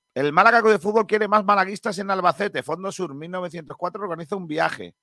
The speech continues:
Quique Pérez ya está al frente del club y Funes renovado hasta dos mil veinticuatro. Eh, ¿qué más cosas hay por aquí?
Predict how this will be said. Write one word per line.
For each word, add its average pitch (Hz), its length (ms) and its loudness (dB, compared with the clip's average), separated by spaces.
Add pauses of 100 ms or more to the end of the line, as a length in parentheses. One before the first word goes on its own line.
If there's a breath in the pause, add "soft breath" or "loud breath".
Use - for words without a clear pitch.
(640)
Quique 156 280 -2
Pérez 165 320 0
ya 143 120 -2
está 139 180 0
al 147 100 -2
frente 143 920 -4
del 107 1300 -8
club 226 340 0 (260)
y 101 200 -16
Funes 226 680 -6
renovado 139 720 0
hasta 190 380 -2
dos 143 340 -8
mil 170 280 -12
veinticuatro. 110 760 -10 (580 soft breath)
Eh, 139 1120 0 (880)
¿qué 135 120 -10
más 143 180 -10
cosas 143 320 -14
hay 131 140 -8
por 123 120 -6
aquí? 185 480 -6